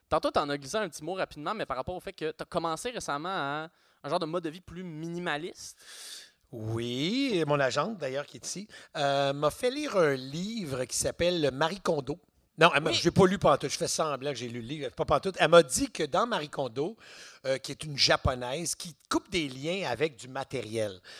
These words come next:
Speaker 2: Mané m'a dit, « Hey, ce que tu devrais faire, Guy, euh, euh, tu devrais regarder, mettons, tu sortir tout ton linge. Tu sors tout, tout, tout, tout, tout, tout, tout ton linge, mets ça sur le lit, et tu prends chacun des morceaux et tu dis, est-ce que ce morceau-là m'apporte de la joie ? »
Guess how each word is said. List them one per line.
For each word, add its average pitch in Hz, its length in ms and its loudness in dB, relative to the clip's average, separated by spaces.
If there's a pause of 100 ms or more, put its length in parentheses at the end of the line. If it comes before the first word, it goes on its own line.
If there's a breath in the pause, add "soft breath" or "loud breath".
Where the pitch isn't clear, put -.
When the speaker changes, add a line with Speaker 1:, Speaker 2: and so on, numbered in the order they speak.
(220 loud breath)
Speaker 2:
Mané 180 140 4
m'a 208 100 6
dit, « 196 240 -2
Hey, 190 240 -4
ce - 80 -8
que 185 100 -2
tu - 100 -6
devrais 165 240 6
faire, 196 300 2
Guy, 165 240 -2
euh, 139 120 -4 (360 loud breath)
euh, 131 60 -10
tu - 180 -4
devrais 180 220 4
regarder, 147 640 0
mettons, 202 240 0
tu - 80 -2
sortir 208 260 0 (100)
tout - 100 -2
ton 185 220 -6
linge. 123 380 -8 (160)
Tu - 80 -10
sors 165 180 2
tout, 294 100 -10
tout, 254 140 -10
tout, 233 140 -10
tout, 240 140 -10
tout, 247 160 -8
tout, 233 140 -6
tout 254 160 -12
ton 180 220 2
linge, 175 220 -2
mets 165 100 -4
ça 214 120 -4
sur 165 140 -2
le 139 60 -6
lit, 147 220 -12 (360 loud breath)
et 208 180 4
tu - 180 0
prends 220 240 -2
chacun 254 320 -2
des 240 80 2
morceaux 214 240 0
et 202 40 -8
tu - 120 -6
dis, 185 240 -8 (220)
est-ce - 320 -2
que 151 280 -4
ce 147 500 4 (140)
morceau-là 165 440 -4
m'apporte 139 360 -6
de 131 60 -6
la 120 100 -4
joie ? » 98 380 -14